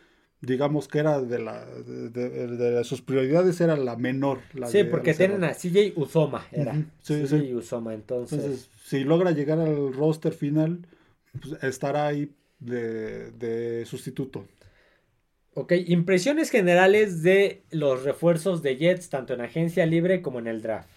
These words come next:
Speaker 2: A ver, como
Speaker 1: Pues,
Speaker 2: dijimos, la más importante.
Speaker 1: lo de Aaron Rodgers, pues, digo, va a ser, este, si juega como ha jugado anteriormente, va a estar, este, Jets va,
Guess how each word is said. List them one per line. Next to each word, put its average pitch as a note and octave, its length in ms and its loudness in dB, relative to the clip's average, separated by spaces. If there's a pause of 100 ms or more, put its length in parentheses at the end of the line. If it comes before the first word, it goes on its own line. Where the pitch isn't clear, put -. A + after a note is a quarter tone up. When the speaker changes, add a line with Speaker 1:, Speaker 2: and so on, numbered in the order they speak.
Speaker 2:
A A2 120 -16
ver, G#2+ 200 -10
como - 180 -6
Speaker 1:
Pues, E3+ 220 6
Speaker 2:
dijimos, B3 420 -6
la A2 240 -6
más D3+ 240 -2
importante. A#2 680 -6 (680)
Speaker 1:
lo D3 400 2
de F#3 80 4
Aaron B3 240 6
Rodgers, A#3+ 320 2
pues, C3 280 -4 (380)
digo, A#2+ 400 -4 (240)
va C#3+ 120 2
a E3 40 2
ser, F#3 280 4 (260)
este, G#2 880 -14 (760)
si C3 120 -8
juega A3 340 4
como C3+ 400 -2
ha F#3 60 0
jugado D#3 500 0
anteriormente, C#3+ 760 -4 (600)
va C3 160 -2
a C3+ 40 -4
estar, C3+ 360 -4
este, G#2 640 -10 (1300)
Jets E3+ 260 2
va, B2+ 800 -2